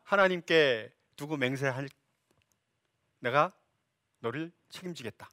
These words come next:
이렇게 얘기를 하는 거죠. 보아스가 이제 그 가까운 친척한테 가서 상황을 설명하고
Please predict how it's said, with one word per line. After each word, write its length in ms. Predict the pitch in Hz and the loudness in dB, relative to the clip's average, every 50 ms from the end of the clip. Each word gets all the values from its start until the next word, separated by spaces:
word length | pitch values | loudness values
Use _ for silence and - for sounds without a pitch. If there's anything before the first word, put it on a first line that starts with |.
| _ _ _ _ _ - | _ _ _ _ _ -4
이렇게 280 | 147 160 - - 196 | -4 -4 -2 -2 -4
얘기를 560 | 151 131 131 135 131 135 131 113 101 110 113 _ _ _ _ _ _ _ _ | -4 -4 -4 -6 -6 -4 -6 -6 -8 -10 -16 _ _ _ _ _ _ _ _
하는 260 | - - 190 180 160 | -8 -8 -8 -8 -8
거죠. 260 | - 107 - - - _ _ _ _ _ _ _ _ _ _ _ _ _ _ - | -12 -16 -18 -20 -20 _ _ _ _ _ _ _ _ _ _ _ _ _ _ 6
보아스가 480 | 170 190 190 180 - 208 196 214 202 | 8 8 8 6 4 4 6 6 6
이제 180 | 185 165 147 165 165 156 151 151 - _ _ _ _ _ _ _ _ _ _ _ | 6 4 0 2 2 2 2 -2 -6 _ _ _ _ _ _ _ _ _ _ _
그 300 | - 156 151 143 135 123 120 | -6 -4 -2 -2 -2 -4 0
가까운 380 | - 156 147 - 185 170 170 | 0 0 2 4 2 2 2
친척한테 540 | 165 - 190 - - 175 156 151 147 - 151 | -2 -6 -10 -8 -4 -2 -2 -2 0 -2 -2
가서 500 | 127 123 117 110 - 147 190 233 240 - _ _ _ _ _ _ _ _ _ | -2 -2 -4 -2 -2 -2 -2 -2 -2 -6 _ _ _ _ _ _ _ _ _
상황을 380 | - - 175 160 151 151 156 | -8 -4 -4 -2 -2 -2 -4
설명하고 1300 | 151 - 180 175 165 156 147 139 127 120 120 123 120 _ _ _ _ - 202 196 180 156 139 175 233 | -4 -4 -4 -4 -4 -6 -6 -8 -10 -14 -16 -20 -20 _ _ _ _ -2 -2 -2 0 -2 -4 -4 -4